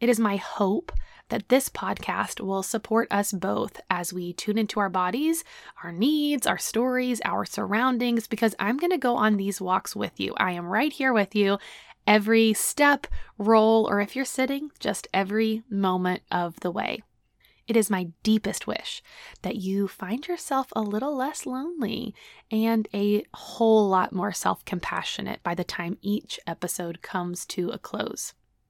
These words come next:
I do want to make sure and provide a bit of a disclaimer here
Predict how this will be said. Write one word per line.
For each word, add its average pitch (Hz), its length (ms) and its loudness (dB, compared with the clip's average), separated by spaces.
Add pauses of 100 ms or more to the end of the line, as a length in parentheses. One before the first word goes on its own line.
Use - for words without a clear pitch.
(920)
I 294 40 6
do 285 160 8
want 427 100 6
to 466 140 4
make 370 80 2
sure 269 200 2
and 240 120 4
provide 196 340 2
a 185 40 0
bit 208 200 0
of 226 80 0
a 302 60 0
disclaimer 175 560 -2
here 175 400 -4